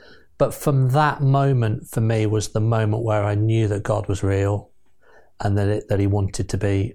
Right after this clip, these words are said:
in my life. And I sort of then,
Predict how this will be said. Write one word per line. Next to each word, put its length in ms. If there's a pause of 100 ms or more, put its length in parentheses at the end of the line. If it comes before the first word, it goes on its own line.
in 120
my 100
life. 540
And 200 (480)
I 80
sort 240
of 340
then, 540